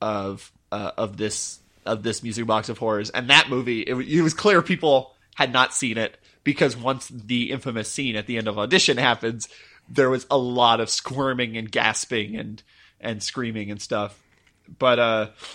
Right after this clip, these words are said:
I can say on the big screen, those work brilliantly. In fact, it's almost like a, so it, it's, it's sort of the famous anecdote where it's like the Lawrence of Arabia, the most famous scene in Lawrence of Arabia, where there's just that dot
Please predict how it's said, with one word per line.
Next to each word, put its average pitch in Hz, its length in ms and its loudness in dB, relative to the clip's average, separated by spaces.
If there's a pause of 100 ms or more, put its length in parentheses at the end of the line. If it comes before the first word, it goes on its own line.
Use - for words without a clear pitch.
(200)
I 165 120 6
can 214 120 2
say 175 360 6
on 143 160 4
the 117 80 -2
big 202 260 0
screen, 139 540 -4 (220)
those 135 540 2
work 131 320 0
brilliantly. 104 840 0 (240)
In 135 120 -4
fact, 156 360 4
it's 170 140 0
almost 208 320 4
like 165 180 2
a, 127 400 2 (360)
so - 140 0
it, 175 160 4
it's, 165 380 -2
it's 190 260 0
sort 190 120 2
of 160 80 0
the 151 80 0
famous 160 300 2
anecdote 147 420 2
where 123 120 0
it's 117 120 -2
like 127 140 -2
the 143 80 0
Lawrence 156 260 2
of 151 80 -8
Arabia, 127 520 2
the 113 160 -6
most 127 240 -2
famous 143 280 -2
scene 143 140 -6
in 123 60 -4
Lawrence 120 220 -6
of 131 60 -4
Arabia, 117 280 0
where 113 100 -2
there's 110 180 -8
just 123 200 -8
that 120 260 -2
dot 120 260 2